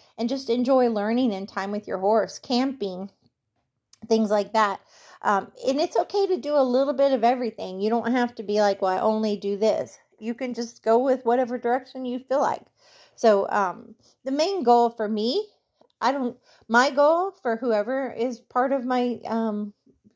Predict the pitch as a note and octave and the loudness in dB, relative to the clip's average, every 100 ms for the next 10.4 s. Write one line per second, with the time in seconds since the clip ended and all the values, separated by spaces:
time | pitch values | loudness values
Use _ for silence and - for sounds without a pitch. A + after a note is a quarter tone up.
0 | - B3 E4 E4+ _ - - - A#3+ G#3+ | -6 0 0 0 _ -20 -16 0 0 2
1 | A3 E3+ - - _ G#3 A3 C4 B3+ B3+ | 2 0 -6 -20 _ -6 0 0 0 -2
2 | - _ A3+ A3 A3+ A#3 G#3+ G#3+ - _ | -6 _ -2 0 0 0 0 -4 -16 _
3 | - G3+ G3 F#3 F#3 G3 F#3 G#3+ G#3+ G#3 | -2 0 0 -4 -8 -8 -6 -10 -10 -10
4 | F#3+ F#3+ F#3+ - F3+ F3 F#3 G3+ G3 - | -6 -6 -6 -8 -4 -4 -4 -10 -6 -6
5 | - _ - - _ G3+ G3 - G3+ G#3 | -6 _ -20 -20 _ -4 -4 -2 0 0
6 | G3+ A3 G3 G3 F#3 - - - - - | -2 -2 -2 0 -4 -4 -14 -12 -8 -8
7 | - - - - - B3+ C#4 - C#4+ C4 | -10 -14 -10 -8 -2 0 0 -4 -10 -2
8 | C4+ B3+ B3 F#3+ F3+ F#3 - - C4+ C4+ | 0 2 0 -8 -6 -6 -6 -10 -10 -6
9 | B3 B3 A3+ G#3+ F3+ G#3 G#3 G#3 G#3 G3 | -2 0 0 -2 2 2 4 0 -2 -4
10 | F3 D3+ F#3+ | -4 -4 -4